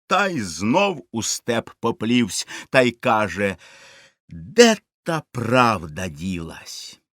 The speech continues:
Яка б тут шарварка зробилась, який би гомін підняли і вівчарі, і кунделі,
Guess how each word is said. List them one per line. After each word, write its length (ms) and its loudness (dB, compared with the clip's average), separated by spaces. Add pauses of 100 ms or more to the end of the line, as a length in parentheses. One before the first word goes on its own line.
(140)
Яка 520 4
б 100 -6
тут 240 -4
шарварка 1000 4
зробилась, 920 2 (140)
який 380 2
би 220 4
гомін 720 6
підняли 800 0 (200)
і 220 4
вівчарі, 640 4
і 240 2
кунделі, 840 2